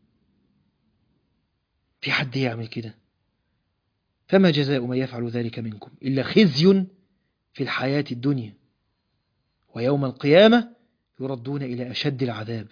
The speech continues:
مين يعمل كده؟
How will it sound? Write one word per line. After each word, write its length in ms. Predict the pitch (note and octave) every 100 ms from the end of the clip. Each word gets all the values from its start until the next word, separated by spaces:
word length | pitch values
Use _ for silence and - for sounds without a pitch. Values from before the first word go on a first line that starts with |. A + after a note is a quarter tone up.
| _ _ _ _ _ _ _ _ _ _ _ _ _ _ _ _ _ _ _ _ _ _ _ _ _ _ _ _ _ _ _ _ _ _ _ _ _ _ _ _ _ _ _ _ _ _ _ _ _ -
مين 200 | F#3 G#3
يعمل 300 | F3+ D3+ C3
كده؟ 260 | - B2+